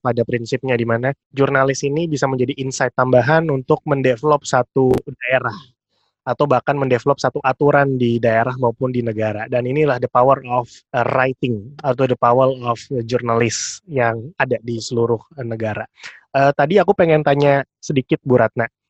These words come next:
Sebenarnya di Truck Specs ini ada standar page nggak sih, Bu? Uh, berapa halaman setiap edisi, terus keluarnya kan sekarang setiap bulan ya,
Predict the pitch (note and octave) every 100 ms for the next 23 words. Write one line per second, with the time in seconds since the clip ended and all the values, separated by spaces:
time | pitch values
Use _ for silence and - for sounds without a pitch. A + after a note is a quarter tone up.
0 | _ - - D#3 D#3+ A#3 A#3 E3 C#3+ -
1 | - D3+ - D3+ G3 A3+ C#3+ C3+ C3 -
2 | D3 C#3 C3 B2+ _ - F#3+ - B2+ A2
3 | C3+ A#2+ C3+ _ B2 A2+ B2 B2 A#2+ A#2
4 | C3 D#3+ E3+ D#3+ D#3+ D#3+ - C#3 A#2+ B2+
5 | C3 F3 - D3+ C#3+ C#3 C#3 - - C3
6 | B2+ C3 E3+ G3+ - D#3 F3 D#3 C3 A#2+
7 | C#3+ C3 A2+